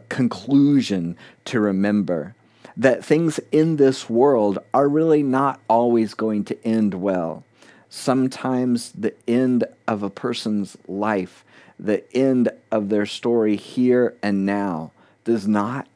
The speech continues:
end well. Sometimes it seems like cancer wins. Sometimes it seems like the, uh, people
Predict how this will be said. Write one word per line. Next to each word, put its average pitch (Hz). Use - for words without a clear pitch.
end 101
well. 85
Sometimes 104
it 107
seems 113
like 107
cancer 117
wins. 104
Sometimes 120
it -
seems 123
like 110
the, 104
uh, 90
people 120